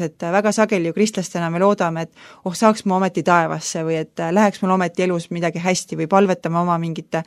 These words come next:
asjade pärast, oma materiaalse kasu pärast. Ja las sealt tulebki Jumalale üle anda, et sinu tahe sündigu.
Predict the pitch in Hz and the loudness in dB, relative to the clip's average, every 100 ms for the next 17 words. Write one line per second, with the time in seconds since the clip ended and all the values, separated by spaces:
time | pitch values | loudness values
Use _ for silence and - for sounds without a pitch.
0 | - - - - - - 214 214 180 170 | -10 -20 -20 -20 -6 0 0 0 -2 -2
1 | 165 - - _ _ _ _ 180 185 180 | -2 -4 -14 _ _ _ _ -2 0 2
2 | 190 208 196 - 190 185 165 160 156 - | 4 4 4 0 -6 -4 -4 -6 -8 -16
3 | _ _ - 175 185 190 - 240 226 226 | _ _ -8 -4 -2 -2 -2 0 0 0
4 | 185 175 160 170 190 170 160 156 - 202 | -2 0 0 0 0 0 -2 -8 -4 -2
5 | 175 185 190 175 220 180 139 160 | -2 -2 -2 0 0 0 -8 -12